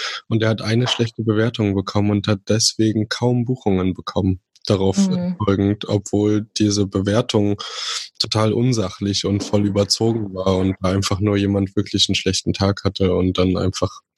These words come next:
Speaker 1: alles einmal rausgeholt hat. Und
Speaker 2: Mhm.
Speaker 1: das ist, ähm,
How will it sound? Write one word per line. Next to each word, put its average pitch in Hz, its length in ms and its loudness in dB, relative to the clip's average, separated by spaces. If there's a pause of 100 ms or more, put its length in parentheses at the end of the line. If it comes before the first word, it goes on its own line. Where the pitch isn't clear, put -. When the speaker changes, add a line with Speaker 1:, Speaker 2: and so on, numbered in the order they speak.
(140)
Speaker 1:
alles 107 280 0
einmal 95 300 0
rausgeholt 95 640 0
hat. 95 200 0 (460)
Und 95 300 2
Speaker 2:
Mhm. 175 360 0 (420)
Speaker 1:
das 95 200 0
ist, 104 240 0
ähm, 98 480 -4